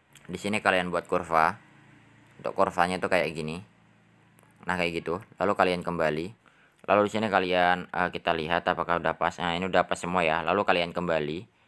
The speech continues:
Kalian klik aja titik tiga di pojok kiri bawah, salin efek. Di sini kalian tempelin untuk video yang nggak muncul kayak gini ya.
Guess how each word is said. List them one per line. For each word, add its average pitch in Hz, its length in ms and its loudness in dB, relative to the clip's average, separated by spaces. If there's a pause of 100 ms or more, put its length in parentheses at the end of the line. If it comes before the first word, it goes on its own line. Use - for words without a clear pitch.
(280)
Kalian 92 400 2
klik 85 160 -6
aja 95 240 2
titik 92 320 -4
tiga 87 240 -2
di 90 80 -6
pojok 82 320 -4
kiri 85 160 -4
bawah, 78 400 0 (240)
salin 85 320 -2
efek. 85 320 -2 (720)
Di - 80 -18
sini 113 240 -2
kalian 98 400 2
tempelin 95 560 2
untuk 98 320 -4
video 95 640 -2
yang 95 240 4
nggak 90 160 4
muncul 95 320 -2
kayak 90 240 2
gini 95 240 -2
ya. 82 160 -2